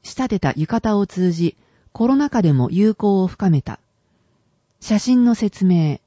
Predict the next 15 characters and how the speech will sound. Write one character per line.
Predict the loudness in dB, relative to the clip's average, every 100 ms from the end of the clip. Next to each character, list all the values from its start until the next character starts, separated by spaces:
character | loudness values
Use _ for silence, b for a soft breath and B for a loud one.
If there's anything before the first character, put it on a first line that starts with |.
| _ _ _ _
光 | -12 -8 -2 0
の | 2
館 | 2 -2 -2 2
の | 4 2
入 | 0 0 0
り |
口 | -2 -6
階 | -6 -4 0
段 | 2 4
に | 4 4
並 | 2 2 2
ん | 2
で | 0
写 | -2 -2
る | 0 -2